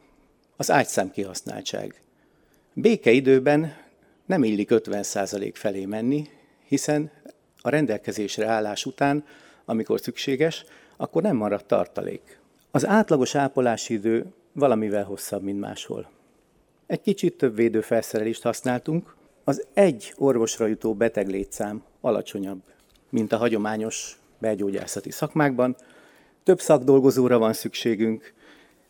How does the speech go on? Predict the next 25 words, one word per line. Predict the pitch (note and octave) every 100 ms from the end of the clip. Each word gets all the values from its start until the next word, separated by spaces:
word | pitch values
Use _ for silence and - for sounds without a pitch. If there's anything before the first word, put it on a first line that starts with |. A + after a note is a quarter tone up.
| _ _
és | C#3+ C#3 C3 -
maszk | C3 B2 -
nélkül | A#2+ G#2+ - G#2+
mi | G#2
már | G2+ G#2 G#2+
húsz | - G#2 F#2+ -
évesen | F#2+ G2 G#2 G2
vizsgáltunk | F2+ F#2+ G2 F#2 G#2
beteget. | F#2+ F2+ F#2 F#2+ - - _ _ _ _ _
Az | A#2+ A#2 A2
infektológusok, | D#3+ G3 D#3 - B2+ A#2+ A#2 C3 -
ö, | B2 A#2 A2 -
mindig | E3 B2 G2+ - _ _ _ -
járványügyi | B2 A#2 G#2 G#2 G2 G2
rendszerekben | G2 G2 - F#2 F#2 F2+ F#2
gondolkodnak. | F#2+ F#2 F2+ - F#2+ G2 - - _ _ _ _ _ _ _ - - -
Fokozatosan | _ F#3+ F3+ A#2+ A#2 G#2 - A2
valósultak | G#2 G#2 G#2 - A2+ - -
meg | A2 C3 D3 _ - _ _ _
az | C3
infektológia | C3 C#3 A2+ - G2+ G2 G2 G2
klinika | - G#2+ G#2 G#2+
működésének | G#2 G#2+ - F2+ F#2+ - G2 F#2 -
a |
feltételei | - G2 F#2+ G2 - F#2+ F#2+ F#2+